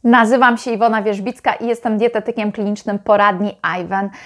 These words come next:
A dzisiaj w odcinku dotyczącym insulinooporności będzie o tym, jak pozbyć się tkanki tłuszczowej z brzucha, e, kiedy ćwiczenia nie działają. To jest bardzo fajna,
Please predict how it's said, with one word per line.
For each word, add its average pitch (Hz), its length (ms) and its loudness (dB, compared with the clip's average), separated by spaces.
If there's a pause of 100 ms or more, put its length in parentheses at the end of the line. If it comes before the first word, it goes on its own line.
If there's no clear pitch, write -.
(160)
A 220 120 0
dzisiaj 269 560 2
w - 120 -20
odcinku 220 640 -4
dotyczącym 214 680 -4
insulinooporności 226 1300 0
będzie 202 400 2
o 202 80 -2
tym, 202 260 -2
jak 220 300 0
pozbyć 247 520 0
się 196 200 -10
tkanki 226 440 -4
tłuszczowej 196 600 -8
z 175 180 -12
brzucha, 175 560 -2 (760)
e, 247 260 2 (160)
kiedy 294 280 2
ćwiczenia 247 480 -2
nie 202 200 -4
działają. 190 640 -2 (280)
To - 60 -4
jest 523 200 -2
bardzo 370 240 0
fajna, 294 520 4